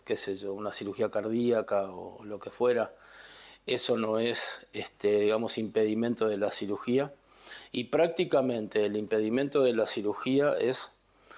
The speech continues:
solamente si en el pie que se va a operar hay una herida abierta o una infección,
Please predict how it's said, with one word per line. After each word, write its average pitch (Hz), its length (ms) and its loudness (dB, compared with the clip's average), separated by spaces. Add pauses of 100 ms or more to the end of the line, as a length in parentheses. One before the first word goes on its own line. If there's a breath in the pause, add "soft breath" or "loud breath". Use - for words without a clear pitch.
(220 loud breath)
solamente 147 960 2 (160)
si - 300 0
en 113 140 2
el 104 520 0 (120)
pie 139 260 4
que 98 140 -4
se 104 120 2
va 107 60 4
a 117 60 4
operar 135 640 0
hay 131 180 2
una 123 160 2
herida 123 340 4
abierta 127 500 2
o 120 100 4
una 120 200 -2
infección, 98 680 -2